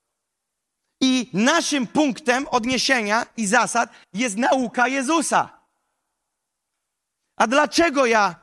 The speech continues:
nie mogę słuchać filistyńskiej, niechrześcijańskiej muzyki, która nakręca na ćpanie, seks i ćpanie?” Aha, jeszcze bym zapomniał. I na seks. Dlaczego nie możemy tego słuchać? Takie fajne bity ma. Spokojnie,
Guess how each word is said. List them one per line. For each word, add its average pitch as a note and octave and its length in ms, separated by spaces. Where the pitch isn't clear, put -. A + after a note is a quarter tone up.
nie A3 200
mogę B3 300
słuchać F#3+ 480
filistyńskiej, B3 720
niechrześcijańskiej A3 880
muzyki, G3+ 540
która A#3+ 280
nakręca A#3 520
na G#3+ 140
ćpanie, C4 540
seks - 500
i A3+ 80
ćpanie?” G#3 460
Aha, G3+ 200
jeszcze G3 260
bym G3 60
zapomniał. E3+ 380
I G#3+ 80
na G3+ 100
seks. - 420
Dlaczego D4 320
nie C#4 120
możemy A#3 320
tego G#3 220
słuchać? F#3+ 300
Takie C4 220
fajne D4 340
bity G#3+ 360
ma. A#2+ 260
Spokojnie, F3 500